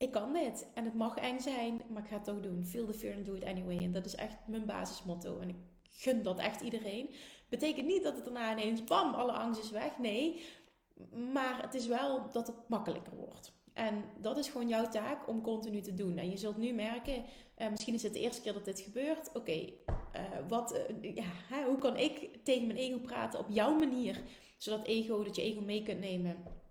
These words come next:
En dat is letterlijk alignment. Ego die in lijn komt met inner being. Ehm, zodat het op één lijn gaat zitten en je, en je letterlijk je inner being volgt. En daar zit ook de, de,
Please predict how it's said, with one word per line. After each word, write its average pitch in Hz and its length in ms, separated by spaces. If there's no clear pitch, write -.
En 202 100
dat 220 160
is 226 100
letterlijk 220 380
alignment. 226 520
Ego 220 300
die 202 100
in 190 100
lijn 220 260
komt 185 200
met 185 140
inner 180 220
being. 214 360
Ehm, 196 360
zodat 202 240
het 190 140
op - 140
één 202 160
lijn 196 200
gaat 185 160
zitten 180 260
en 180 160
je, 175 120
en 180 200
je 180 80
letterlijk 170 500
je 185 140
inner 175 200
being 165 280
volgt. 175 400
En 180 220
daar 180 340
zit 175 240
ook 170 380
de, 180 280
de, - 180